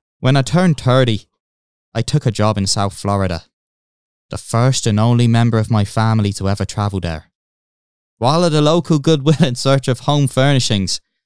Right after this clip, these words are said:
I found an old book of poetry on a kitchenware shelf.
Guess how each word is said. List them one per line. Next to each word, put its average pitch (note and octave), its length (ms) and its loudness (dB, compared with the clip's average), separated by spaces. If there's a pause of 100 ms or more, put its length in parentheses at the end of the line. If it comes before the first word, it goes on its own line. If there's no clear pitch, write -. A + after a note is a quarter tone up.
(160)
I A#2 100 0
found A2+ 300 0
an G#2+ 100 0
old B2 320 0
book A#2+ 200 -2
of G#2 140 -4
poetry G#2+ 560 -4 (460)
on G#2 100 0
a F#2 60 -2
kitchenware G2 560 -2
shelf. - 500 -6